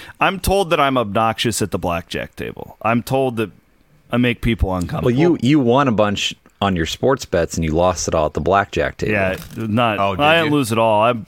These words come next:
Speaker 1: I'm
Speaker 2: Not,
Speaker 1: good about
Speaker 2: not at
Speaker 1: getting
Speaker 2: all.
Speaker 1: up and walking away when I notice something's not,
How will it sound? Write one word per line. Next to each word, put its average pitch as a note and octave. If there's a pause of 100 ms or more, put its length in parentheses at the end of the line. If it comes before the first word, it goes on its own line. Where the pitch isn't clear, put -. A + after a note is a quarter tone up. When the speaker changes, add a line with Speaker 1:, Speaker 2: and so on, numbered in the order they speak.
Speaker 1:
I'm C#3
Speaker 2:
Not, -
Speaker 1:
good D3+
about C#3
Speaker 2:
not D#2+
at -
Speaker 1:
getting A2+
Speaker 2:
all. A2+
Speaker 1:
up G#2+
and F#2+
walking G2
away F#2+
when F2+
I F2+
notice F#2
something's E2+
not, F2